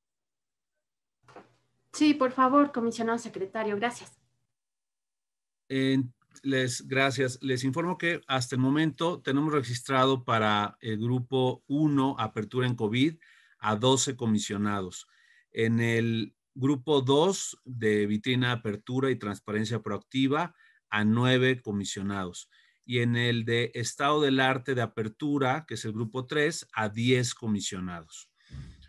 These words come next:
Speaker 2: Eh, por lo tanto, bueno, pues, eh, ese es el informe hasta el momento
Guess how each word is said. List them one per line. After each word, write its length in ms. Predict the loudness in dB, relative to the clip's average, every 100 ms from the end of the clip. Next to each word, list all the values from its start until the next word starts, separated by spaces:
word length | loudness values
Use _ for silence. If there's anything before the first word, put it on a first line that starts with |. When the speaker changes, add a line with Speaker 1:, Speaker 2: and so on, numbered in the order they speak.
| _ _
Speaker 2:
Eh, 280 | -6 -4 -4 -8
por 100 | -10
lo 80 |
tanto, 240 | -4 -2 0
bueno, 300 | 0 0 -2
pues, 240 | -4 -8
eh, 220 | -4 -4 -4
ese 140 | -4
es 100 | -4
el 120 | -4
informe 420 | -4 -4 -4 -2
hasta 120 | -2 -2
el 80 |
momento 560 | 0 2 2 0 -4 -4